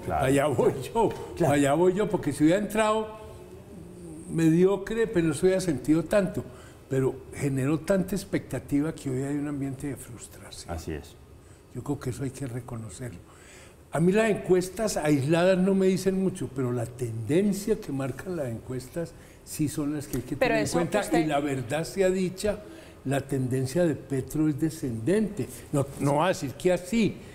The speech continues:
Speaker 2: pero mes a mes está
Speaker 3: Sí.
Speaker 2: perdiendo, está perdiendo, está perdiendo.
Speaker 1: Y la pendiente es
Speaker 2: Y
Speaker 1: cada vez más inclinada.
Speaker 2: aparentemente no le quedaría sino seguir perdiendo.
Speaker 4: Esta mañana le escuchaba a un analista decir que es común en los gobiernos de izquierda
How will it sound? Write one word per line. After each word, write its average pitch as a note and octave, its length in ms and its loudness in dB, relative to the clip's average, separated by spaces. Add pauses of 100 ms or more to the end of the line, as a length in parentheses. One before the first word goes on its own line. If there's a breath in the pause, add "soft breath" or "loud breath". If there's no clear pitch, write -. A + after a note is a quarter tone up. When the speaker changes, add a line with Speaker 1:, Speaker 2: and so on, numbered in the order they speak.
(120)
Speaker 2:
pero A#2+ 200 2
mes C3 380 0
a E3+ 80 0
mes E3 380 2
está C3 260 -6
Speaker 3:
Sí. D3 160 -4
Speaker 2:
perdiendo, C#3+ 400 2
está C3 240 -6
perdiendo, D3 580 2
está C3+ 240 -4
perdiendo. D#3 680 0
Speaker 1:
Y A2+ 60 -4
la G2 100 0
pendiente F#2+ 340 0
es F3+ 40 6
Speaker 2:
Y G3 40 4
Speaker 1:
cada A2 180 6
vez - 20 4
más E3+ 80 4 (140)
inclinada. - 60 -10 (180)
Speaker 2:
aparentemente G3+ 800 2
no F#3 180 2
le F3+ 200 4
quedaría D3+ 520 2
sino C3+ 480 -2 (240)
seguir A#2+ 380 -6
perdiendo. B3+ 240 0
Speaker 4:
Esta B3+ 180 0
mañana A#3 340 0
le A#3 60 2
escuchaba G3+ 540 4 (120)
a G#3 100 0
un F#3 180 0
analista G3+ 640 2 (340 loud breath)
decir G#3+ 640 0 (100)
que A3+ 260 2
es A#3+ 300 -4
común C4 440 6
en G#3 100 -2
los G3 120 0
gobiernos F#3+ 460 2
de G3+ 80 4
izquierda G3+ 680 0